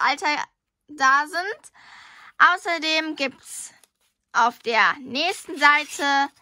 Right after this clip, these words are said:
sehr viele neue Sachen für die kleinen Kinder, wie zum Beispiel diese voll süßen kleinen Sets von den Elfen und Feen. Also sehr, sehr süß gemacht, finde ich persönlich.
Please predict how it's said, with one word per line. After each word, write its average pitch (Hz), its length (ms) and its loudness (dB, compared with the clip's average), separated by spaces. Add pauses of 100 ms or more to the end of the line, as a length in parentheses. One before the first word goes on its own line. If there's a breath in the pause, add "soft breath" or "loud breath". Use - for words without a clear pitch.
(340 soft breath)
sehr 302 380 0
viele 285 320 -6
neue 233 400 -4
Sachen 277 360 0
für 262 140 -10
die 226 240 -8
kleinen 233 380 -2
Kinder, 370 500 0 (420 loud breath)
wie 349 240 -2
zum 330 280 -4
Beispiel 294 760 0 (460 soft breath)
diese 339 320 -2 (320)
voll 302 540 2
süßen 262 540 -8
kleinen 247 320 -2
Sets - 440 -4
von 233 180 0
den 226 140 -10
Elfen 320 460 -2
und 202 180 -10
Feen. 349 460 -2 (420 soft breath)
Also 269 400 -2
sehr, 269 300 0
sehr 233 180 -8
süß 254 260 -12
gemacht, - 480 0
finde 320 300 -10
ich 403 80 -12
persönlich. 294 840 -4